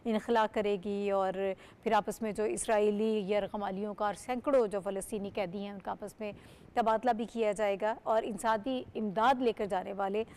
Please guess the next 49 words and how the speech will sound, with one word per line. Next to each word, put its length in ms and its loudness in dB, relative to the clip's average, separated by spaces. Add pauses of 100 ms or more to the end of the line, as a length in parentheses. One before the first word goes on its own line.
(340)
जो 340 4
छः 240 0
सौ 180 2
ट्रक 300 -2
हैं 100 2
रोज़ाना 440 4
की 140 -2
बुनियाद 320 -4
पर 180 -2
वो 100 0
गज़ा 260 0
में 100 -6
शामिल 340 -6
होंगे, 160 -6
यानी 200 -4
पहले 340 0
से 180 -4 (320)
वो 100 6
इमदाद 400 2
जो 80 -4
है 160 -2
वो 120 -4
बढ़ 240 2
जाएगी, 300 0
उसमें 200 -8
इजाफा 320 -4
होगा। 320 2 (320)
बहरहाल 280 6
ये 380 2
जो 100 2
तीन 240 -2
निकाती 420 -2
इस 180 -8
वक्त 160 -4
हमें 220 -4
अमन 240 -2
मंसूबा 380 -2
नज़र 280 -4
आ 160 -4
रहा 120 0
है, 220 -4 (760)
इसके 240 -2
हवाले 240 2
से 100 -6
हम 60 -8
प्रोग्राम 300 -4
में 120 -8
बात 200 -4
करेंगे। 420 -2